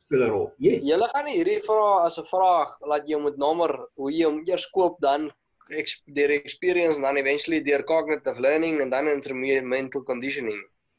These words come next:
Speaker 1: Nee, ek gaan wel vir jou case studies gee in 'n vorm van, in, in 'n vraagstel wat ek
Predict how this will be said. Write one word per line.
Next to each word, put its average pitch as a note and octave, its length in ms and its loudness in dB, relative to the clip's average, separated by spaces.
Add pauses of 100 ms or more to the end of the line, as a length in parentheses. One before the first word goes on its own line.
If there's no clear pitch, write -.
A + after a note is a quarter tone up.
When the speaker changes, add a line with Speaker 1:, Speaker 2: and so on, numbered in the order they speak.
(560)
Speaker 1:
Nee, C#3 280 4
ek - 240 0
gaan F3+ 240 0
wel G3+ 200 4
vir G3+ 140 2
jou F3 360 4
case F3+ 220 4
studies D#3 360 0
gee E3+ 320 2
in C#3+ 260 0
'n C3 100 -6
vorm C#3 280 2
van, C3 360 -4
in, C3 160 -8
in B2+ 100 -2
'n B2 100 -6
vraagstel B2 580 -2
wat A#2 180 -4
ek A#2 140 -10